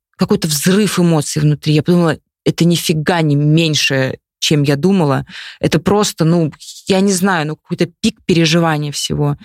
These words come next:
И я плакала, когда бежала, и мне было так прекрасно. И родители меня встретили на финише. Это лучше, чем день рождения. Даже в детстве. Лучше, чем Новый год в детстве, когда ты просыпаешься, к елочке бежишь. А, поэтому у меня очень было скромное время.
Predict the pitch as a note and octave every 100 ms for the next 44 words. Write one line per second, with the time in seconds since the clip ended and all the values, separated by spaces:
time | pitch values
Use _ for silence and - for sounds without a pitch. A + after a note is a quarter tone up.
0 | - - D#3 D#3 - B3 C4+ - A3+ G3
1 | F#3+ F3+ F#3 F#3 F3 E3 F3 F3+ G3+ -
2 | - B3+ - G3+ F#3 E3 D3 E3 E3 E3+
3 | G3 A3+ G3 F#3+ F3 E3+ D#3+ D#3+ D3+ E3+
4 | D3+ C#3 C#3+ C3+ - - - - - -
5 | _ _ G#3+ C#4 D4 B3 A#3+ A3 A3 G3+
6 | E3 D#3+ C#3 C3 C3 - - - - -
7 | E3+ G#3+ G#3+ F#3+ G3+ D#3+ - D3 D3+ G#3
8 | G#3 G#3+ G#3+ A3 F#3+ D#3 D3 D#3 - -
9 | - - D#3 - F#3+ F#3+ - - D#3+ D3
10 | - - D2+ D3 D3 - - _ _ _
11 | _ _ _ _ - E3+ E3 D#3+ D#3 -
12 | - - - - G#3+ G#3+ G#3+ F#3 - G#2
13 | B3 C#4+ B3+ A#3+ F#3+ E3 D#3+ - D3+ D3
14 | C#3+ C#3 C3 C#3+